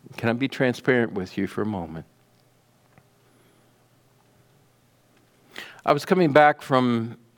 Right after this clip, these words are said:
a mission trip, of all things, several, few years ago. And on the way back into the country, I stopped in Detroit. And when, if you've ever traveled internationally, you know that when you go through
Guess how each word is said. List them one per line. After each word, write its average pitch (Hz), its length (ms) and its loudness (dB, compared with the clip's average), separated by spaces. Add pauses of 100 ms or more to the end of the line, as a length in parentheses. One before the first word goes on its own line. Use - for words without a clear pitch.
(100)
a 123 60 0
mission 135 400 2
trip, 101 340 0
of 95 100 0
all 95 180 2
things, 110 500 -6 (1900)
several, 135 420 2
few 139 240 2
years 123 320 4
ago. 110 440 2 (1900)
And 131 120 2
on 156 100 6
the 160 60 4
way 156 160 8
back 156 320 6
into 131 160 -2
the 127 80 0
country, 139 520 2
I 110 100 8
stopped 123 440 4
in 113 100 0
Detroit. 110 600 2
And 104 200 -4
when, 110 280 2
if 113 160 -2
you've 143 100 4
ever 180 220 4
traveled 127 480 2
internationally, 117 600 2
you 110 80 4
know 120 380 4 (880)
that 120 180 4
when 147 220 2
you 160 80 4
go 143 260 6
through 127 540 4